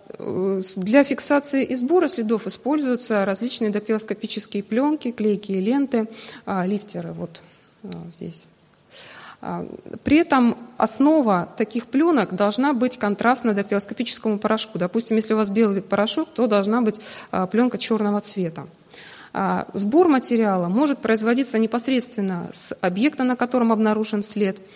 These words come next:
либо с таких носителей, как эти плёнки, на которые были перенесены следы. Э, хочу сразу сказать, что действительно, э, вместе с порошком на такие клейкие ленты переносится и генетический материал, поэтому они тоже могут быть вполне, э,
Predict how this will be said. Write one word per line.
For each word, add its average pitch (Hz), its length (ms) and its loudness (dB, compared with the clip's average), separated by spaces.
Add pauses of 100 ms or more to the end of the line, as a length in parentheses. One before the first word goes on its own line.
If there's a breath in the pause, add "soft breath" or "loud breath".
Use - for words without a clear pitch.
(200 loud breath)
либо 262 540 6
с 196 300 0
таких 202 380 -4
носителей, 202 500 -2
как 185 340 -8
эти - 240 -8
плёнки, 269 360 -4
на 196 140 -2
которые 247 380 2
были 226 280 4
перенесены 196 640 0
следы. 196 420 0 (320 loud breath)
Э, 180 260 2
хочу 214 300 -2
сразу 196 280 0
сказать, 269 320 0
что 196 260 0 (240 loud breath)
действительно, 185 1200 2
э, 180 60 -4
вместе 202 360 2
с - 40 -6
порошком 226 540 0
на 226 100 4
такие 196 540 -2 (100)
клейкие 208 380 0
ленты 311 240 0
переносится 202 580 -2
и 180 40 -4
генетический 196 600 -4
материал, 196 480 -4
поэтому 240 280 0
они 208 120 2
тоже 220 280 2
могут 214 280 6
быть 185 160 0 (280 loud breath)
вполне, 202 520 4
э, 175 400 -2